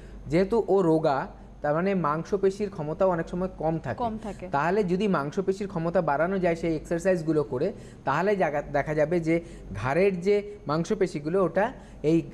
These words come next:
Speaker 1: হাড়গুলোকে টেনে রাখতে পারছে, তখন কিন্তু ব্যথাটা কম হবে আর শেপটা ঠিক থাকবে।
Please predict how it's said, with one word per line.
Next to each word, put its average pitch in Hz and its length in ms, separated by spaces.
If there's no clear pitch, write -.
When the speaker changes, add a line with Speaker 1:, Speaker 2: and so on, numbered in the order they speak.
Speaker 1:
হাড়গুলোকে 180 580
টেনে 185 300
রাখতে 170 320
পারছে, 156 340
তখন 175 300
কিন্তু 202 240
ব্যথাটা 139 360
কম 127 220
হবে 156 260
আর 127 80
শেপটা 175 420
ঠিক - 280
থাকবে। 101 260